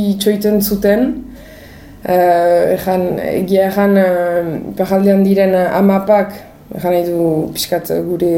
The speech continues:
berri sistema, eh, tokiko, mm, ekoizpenak ukaitea,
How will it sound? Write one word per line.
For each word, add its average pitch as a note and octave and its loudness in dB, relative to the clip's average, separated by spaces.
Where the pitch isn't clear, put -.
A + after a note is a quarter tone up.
berri E3+ -6
sistema, G3 -2
eh, F2+ -6
tokiko, E3 0
mm, - -10
ekoizpenak F3+ -4
ukaitea, F#3+ -2